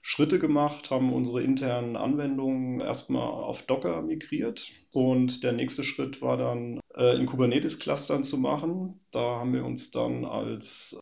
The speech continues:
Oberfläche für Rancher entschieden. Das heißt, mit dem Rancher,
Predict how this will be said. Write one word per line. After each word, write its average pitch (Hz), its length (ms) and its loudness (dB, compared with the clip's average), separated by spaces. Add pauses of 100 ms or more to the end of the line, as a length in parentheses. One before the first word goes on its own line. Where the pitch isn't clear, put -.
Oberfläche 127 720 0
für 117 340 -6
Rancher 160 500 0
entschieden. 170 640 -4
Das - 200 -6
heißt, 120 420 -4
mit 123 160 -8
dem 113 120 -4
Rancher, 123 600 0